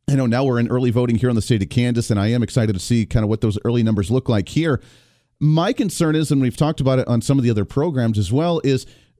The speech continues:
predominantly Democrats do very well with the early voter turnout and some of the mail-in voting turnout, with Republicans turning out on Election Day. With record turnout for early voting in some states,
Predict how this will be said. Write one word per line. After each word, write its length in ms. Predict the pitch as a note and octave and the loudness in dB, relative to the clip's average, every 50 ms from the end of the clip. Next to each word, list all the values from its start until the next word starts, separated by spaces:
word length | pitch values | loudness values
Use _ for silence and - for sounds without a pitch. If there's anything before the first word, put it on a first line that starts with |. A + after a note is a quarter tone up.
| _ C3+ | _ -4
predominantly 760 | - - F3+ E3+ C#3+ - D#3+ F3 F#3+ A#3 C4 B3+ - E3+ E3 | -2 -2 -2 0 0 0 0 0 0 -2 -2 -2 -2 -2 -2
Democrats 600 | D3 A2 C#3+ D#3 E3+ F#3 - - F3 D#3 C3+ - | -2 0 0 0 0 -2 -2 -2 -2 -2 -2 -2
do 160 | - C#3+ D3 C3 | -2 0 0 0
very 280 | A#2+ C3 C3 C#3 C3+ | 0 0 0 0 0
well 240 | B2 A2 A2 A#2+ B2 | 0 0 0 0 0
with 160 | A#2+ A#2+ A#2 | -2 -2 -2
the 200 | - A#2+ A#2 A2+ - | -2 -2 -2 -2 -2
early 280 | - A#2+ B2 B2+ B2+ A2+ | -2 -2 0 0 -2 0
voter 320 | F2+ A2+ A#2 A#2+ A2+ A2 | 0 0 0 0 -2 -2
turnout 400 | F#2+ - C3 A#2+ A2 G#2+ A2+ - | -2 -2 -2 0 0 0 -2 -2
and 100 | - - | -4 -2
some 160 | - C3 A#2 | -2 -2 0
of 60 | A2 | 0
the 60 | G#2+ G2+ | 0 0
mail-in 420 | G#2 A#2 C#3+ F3 F#3+ E3+ C3+ A2+ | 0 0 0 0 0 -2 -2 0
voting 280 | G2+ A#2 A2 A2 G#2 F#2+ | 0 0 0 0 -2 -2
turnout, 400 | - B2+ A2 G2+ G2+ A2+ C3 G#2 | -2 -2 -2 0 -2 -2 -2 -2
with 160 | C#3 - - | -2 -2 -2
Republicans 560 | B2+ A#2+ - C3+ C3 C3 C#3 - C3 A2+ - | -2 -2 0 -2 -2 -2 -2 -2 -2 -2 -2
turning 260 | - C3 B2 A2+ A2+ | -2 -2 -2 0 0
out 140 | A2 A2 - - | -2 -2 -2 -2
on 280 | A#2 A#2 B2 B2 A#2+ - - | -4 -2 -2 -2 -2 -2 -2
Election 540 | G#2 G#2 G#2+ A#2 A#2 - - - G#2+ G2+ F#2 | -2 -2 -2 -2 -2 -2 -2 0 0 2 2
Day. 340 | G#2+ C#3+ F3 F3 D3 A#2+ - - - _ _ _ _ _ - | 2 2 2 0 -2 -2 -4 -10 -20 _ _ _ _ _ -4
With 180 | C#3+ C#3+ - A#2 | -4 -4 -2 -4
record 640 | A2 A#2+ C3 E3 F#3+ A#3 A#3 - B3+ A#3+ F3 - | -6 -4 -4 -2 -2 -4 -4 -6 -6 -6 -6 -6
turnout 480 | - - F3+ E3+ D#3+ D#3 D#3 D3+ B2+ - | -4 -4 -2 -2 0 0 -2 -2 -2 -2
for 220 | - C#3+ C3 - | -4 -4 -4 -2
early 300 | - E3 F3+ F3 F3 D#3 | -4 -2 -2 0 0 0
voting 380 | C3 G2+ C#3 C#3+ E3+ F#3+ G3 E3 | 0 0 0 0 0 0 0 0
in 100 | C3+ B2 | -2 -2
some 260 | - - E3 D3+ D3 | 0 0 0 0 0
states, 420 | C3 - - F3 G3 G#3 F3 - | -2 -2 -4 -2 -2 -2 -2 -4